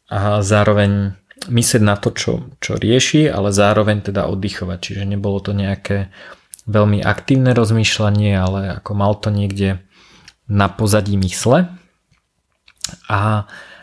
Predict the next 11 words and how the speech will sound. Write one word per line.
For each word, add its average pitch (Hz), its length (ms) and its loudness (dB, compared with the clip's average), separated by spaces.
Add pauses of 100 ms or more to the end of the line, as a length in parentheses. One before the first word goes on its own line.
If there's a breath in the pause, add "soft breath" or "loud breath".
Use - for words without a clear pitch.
ako - 260 -4
sa - 220 2
uvoľňoval, 131 640 2
tak - 160 -8
postupne, 110 640 0
e, 110 260 4 (460)
sa - 160 -4
dostával 110 560 0
do 90 80 -10
spánku 101 800 -2 (400 loud breath)
a - 80 -16